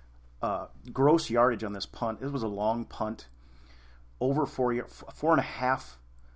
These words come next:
seconds of hang time. Not quite placed where this team wanted it, but a coverage unit that is grossly out of alignment at this point, in my estimation,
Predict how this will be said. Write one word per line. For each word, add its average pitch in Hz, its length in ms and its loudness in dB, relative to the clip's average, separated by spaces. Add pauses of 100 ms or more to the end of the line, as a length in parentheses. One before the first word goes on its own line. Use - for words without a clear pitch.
(120)
seconds - 440 0
of 131 100 -4
hang 113 320 -6
time. 110 420 -4 (1400)
Not 185 280 2
quite 139 460 2
placed - 580 -4
where 104 360 -6
this 107 260 -6
team 98 440 -8
wanted 113 360 0
it, 113 220 -4 (140)
but 107 340 -2 (340)
a 107 240 -8
coverage 127 560 0
unit 104 380 -4
that 104 180 -8
is 101 220 -10
grossly 107 920 -2 (100)
out 107 300 0 (100)
of 95 160 -8
alignment 101 600 -6
at 92 140 -12
this 98 180 -10
point, 95 420 -12
in 95 80 -14
my 92 260 -10
estimation, 92 760 -12